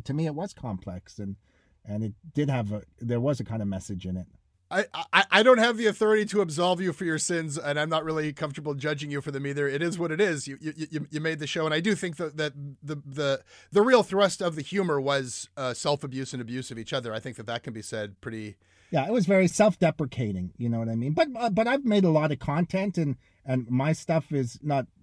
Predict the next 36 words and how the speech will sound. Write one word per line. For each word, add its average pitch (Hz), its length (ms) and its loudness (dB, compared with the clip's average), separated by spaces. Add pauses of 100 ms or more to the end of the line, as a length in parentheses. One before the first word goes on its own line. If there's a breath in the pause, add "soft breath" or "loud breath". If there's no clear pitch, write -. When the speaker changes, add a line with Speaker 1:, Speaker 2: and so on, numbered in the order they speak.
(120)
Speaker 1:
just 131 200 0
self-deprecating, 156 800 -2
but 285 160 -4
does, 202 300 -2
you 160 80 0
know, 147 140 0
poke 139 300 -4
fun 135 320 -4
at 110 120 -6 (160)
the, 117 260 -2 (460)
you 131 80 2
know, 120 180 2
man's 131 400 0
inhumanity 127 640 2
to 127 80 2
man 131 560 2
and 120 180 0 (140)
just 123 200 -4
how 123 120 -2
shitty 131 420 0
we 127 180 0
are 123 180 2
as 127 140 -2
a 123 60 -2
species. 135 800 0
And, 165 220 0 (520 soft breath)
and, 131 600 0
you 151 180 0
know, 131 220 2
I'm 160 260 2
kind 143 260 0
of 123 120 0
a 120 40 0
dick, 123 520 -4 (100)
and, 120 480 -4
uh, 117 340 -4